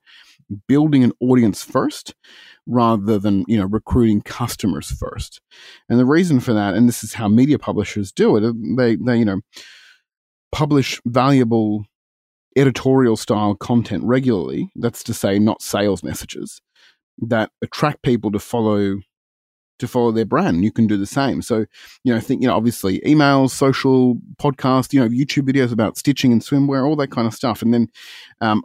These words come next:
over time, as you have amassed that audience and followers, uh, you know, not too long a time, but, you know, o-, over, over time,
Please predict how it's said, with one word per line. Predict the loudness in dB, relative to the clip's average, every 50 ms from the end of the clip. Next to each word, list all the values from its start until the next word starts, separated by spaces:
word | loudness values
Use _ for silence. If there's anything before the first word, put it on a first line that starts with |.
| 2
over | 2 2 4 4 2 0
time, | 0 -2 -2 0 0 2 2 0 0
as | 0 0 -2 0 2
you | 0 0 2
have | 2 0 2
amassed | 2 4 4 4 4 4 2 -2 -4 -4 -2
that | -2 -2 0
audience | 0 0 2 2 2 0 0 0
and | -2 -4 -4
followers, | -4 -4 -2 0 2 0 0 -2 -2 -4 -6 -6 -8 -14 _ _ -20 -20 _ _ _ -8
uh, | -6 -4 -4 -4 -6 -8 -10 -12 -10 -8 -6 0
you | 2 2
know, | 2 2 0 0 2
not | 4 6 6 6 2 0 -4
too | -4 -2 2 2 2
long | 2 2 2 4 4 4 4 2 0 _ -8
a | -8
time, | -8 -6 -6 -4 -2 -2 -2 -2 -4 -8 -10
but, | -8 -6 -4 -2
you | 0 2 2 2
know, | 2 0 -2 -2
o-, | -4 -4 -2
over, | 0 -2 0 0 0 -2 -2 0
over | -2 -2 0 -2
time, | -4 -2 -2 -2 0 0 -2